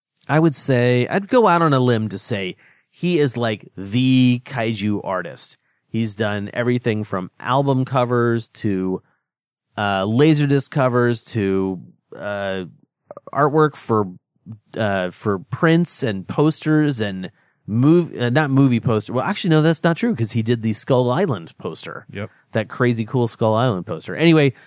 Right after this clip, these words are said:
Speaker 1: the dude is mad talented. And if you've been listening to this podcast for a while, you know I don't really say that on the show. So mad talented. <laughs> Just not an adjective I choose to use, I guess.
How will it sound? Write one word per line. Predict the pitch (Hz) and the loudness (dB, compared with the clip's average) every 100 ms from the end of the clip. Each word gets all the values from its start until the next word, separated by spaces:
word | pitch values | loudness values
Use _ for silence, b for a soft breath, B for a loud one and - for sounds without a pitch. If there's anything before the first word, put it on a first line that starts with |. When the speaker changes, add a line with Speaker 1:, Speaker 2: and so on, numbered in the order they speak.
| b | b
Speaker 1:
the | 127 | -2
dude | 120 139 160 143 | 2 4 4 4
is | 117 110 | 2 0
mad | 117 127 139 139 139 123 | 0 2 2 0 0 -4
talented. | - 131 131 123 110 104 123 123 _ _ _ _ - | 0 0 2 0 2 0 0 -2 _ _ _ _ -8
And | 120 123 120 120 | -4 0 0 0
if | 113 117 | -2 -2
you've | 113 | -2
been | 113 | 0
listening | 131 135 123 | 0 2 2
to | |
this | 110 - | 0 -2
podcast | 120 117 123 98 - | 0 2 2 0 0
for | 104 | 0
a | 98 | 0
while, | 101 101 | 0 0
you | 107 | 4
know | 156 170 | 4 4
I | 165 | 4
don't | 165 139 | 4 4
really | 143 120 | 4 2
say | - 131 | 2 0
that | 98 78 - - _ | 0 -6 -12 -20 _
on | 98 98 | -8 -6
the | |
show. | 90 90 78 71 | -6 -8 -10 -10
So | - 87 82 87 - - | -8 -6 -6 -8 -12 -12
mad | 92 101 104 101 92 - | -6 -4 -2 -4 -8 -12
talented. | 110 90 87 80 - - - 113 | -10 -8 -8 -10 -12 -14 -14 -20
<laughs> | _ _ _ - | _ _ _ -12
Just | 95 - - | -10 -10 -10
not | 95 104 110 | -6 -2 -2
an | 107 | -4
adjective | - 104 92 - 101 87 | -4 -4 -4 -4 -2 -2
I | 82 | -6
choose | - 113 107 | -2 0 0
to | - 117 | 0 2
use, | 123 135 117 | 4 4 4
I | 110 | 0
guess. | 113 135 - | 0 0 0